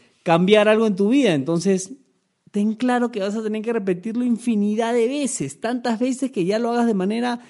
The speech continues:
inconsciente, que te salga de manera automática. Cuando veo deportistas, por ejemplo, que la rompen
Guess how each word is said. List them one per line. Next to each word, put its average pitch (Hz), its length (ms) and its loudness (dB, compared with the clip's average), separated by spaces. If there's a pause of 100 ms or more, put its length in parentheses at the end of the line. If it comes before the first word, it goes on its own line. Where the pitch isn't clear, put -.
(440)
inconsciente, 220 1000 2
que 180 140 0
te 185 140 -2
salga 226 280 -2
de 233 80 0
manera 208 280 0
automática. 208 920 -2 (460)
Cuando 180 280 4
veo 226 160 8
deportistas, 202 600 2
por 175 140 -2
ejemplo, 190 280 -2
que 202 100 -4
la 151 140 -2
rompen 214 720 2